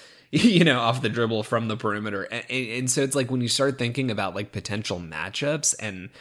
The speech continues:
Wood's rebounding ability and potential three-point shooting ability,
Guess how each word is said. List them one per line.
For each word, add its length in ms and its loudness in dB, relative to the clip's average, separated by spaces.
Wood's 340 4
rebounding 600 2
ability 420 -4
and 140 -6
potential 400 -4
three-point 480 -6
shooting 400 -2
ability, 560 -6